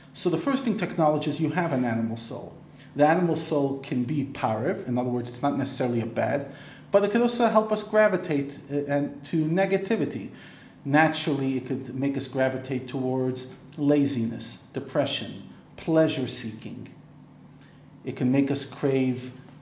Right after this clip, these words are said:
ego, which is what he calls somebody who actually has talents and's proud of them, or f-, just fake ego,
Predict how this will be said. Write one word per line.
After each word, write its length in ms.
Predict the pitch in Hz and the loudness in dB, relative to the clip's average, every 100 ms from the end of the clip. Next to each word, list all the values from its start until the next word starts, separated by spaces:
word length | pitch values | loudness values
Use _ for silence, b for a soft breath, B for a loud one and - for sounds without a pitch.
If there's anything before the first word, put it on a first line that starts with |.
| - | -6
ego, 480 | 170 165 135 110 - - | -2 0 0 -2 -8 -12
which 300 | - 123 - | -4 -2 0
is 280 | 127 117 - | 0 0 -4
what 140 | 123 117 | -4 -4
he 120 | 131 | -4
calls 640 | - 139 123 120 117 - B B B B | -6 0 2 2 0 -4 B B B B
somebody 420 | - 151 143 135 117 | -2 2 4 4 4
who 140 | 131 | 2
actually 320 | 127 - 131 | 2 0 -4
has 340 | 110 156 156 - | 0 -2 -2 -4
talents 580 | 123 110 110 113 - - B B - | -4 -2 -4 -6 -10 -14 B B -6
and's 180 | 120 113 | -4 -2
proud 320 | - 139 120 | 2 4 4
of 100 | 110 | 2
them, 220 | 107 107 - | -6 -10 -2
or 240 | 147 151 | 2 2
f-, 240 | - - - - - | 0 -10 -16 -20 -12
just 320 | - 135 - | -4 -4 -4
fake 500 | - - 185 185 - | -14 -4 -2 -2 -4
ego, 480 | 131 113 117 123 - | -6 -2 -2 -2 -4